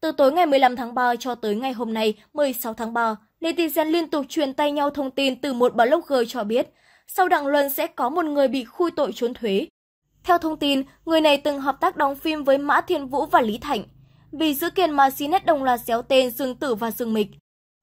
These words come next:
Lý do bởi ngôi sao Hương Mật Tự Khói Sương từng đóng cùng với Lý Thạnh trong bộ phim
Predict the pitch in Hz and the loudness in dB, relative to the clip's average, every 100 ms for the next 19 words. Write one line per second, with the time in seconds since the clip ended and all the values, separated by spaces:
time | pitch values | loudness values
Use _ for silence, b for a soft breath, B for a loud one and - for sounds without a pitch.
0 | _ - 302 294 359 330 285 277 269 285 | _ -2 0 2 4 4 4 2 2 -2
1 | 277 269 277 294 262 247 240 226 - 226 | 0 -2 0 -2 -2 -2 -4 -4 -6 -8
2 | 220 269 247 233 262 226 202 220 311 254 | -2 0 0 -2 -6 0 0 -2 -6 -2
3 | 214 208 214 - 254 233 285 277 254 220 | 0 0 0 -4 -6 -4 -2 2 2 0
4 | 240 220 | -2 -2